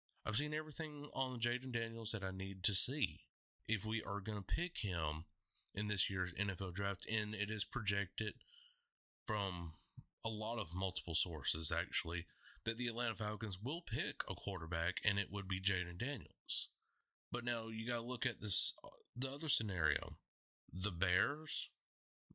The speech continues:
I th-, believe they hold the number one spot thanks to Carolina trading that pick.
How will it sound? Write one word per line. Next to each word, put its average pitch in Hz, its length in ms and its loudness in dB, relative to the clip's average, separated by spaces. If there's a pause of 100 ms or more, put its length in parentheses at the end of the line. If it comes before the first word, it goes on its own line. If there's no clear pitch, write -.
I 110 60 0
th-, - 220 -4
believe 123 400 -2
they 143 120 -2
hold 120 240 -4
the 104 60 -4
number 101 260 -4
one 90 240 -2
spot 104 440 -2
thanks - 260 -2
to 92 80 2
Carolina 92 680 0
trading 82 320 -2
that - 160 -4
pick. 110 440 -2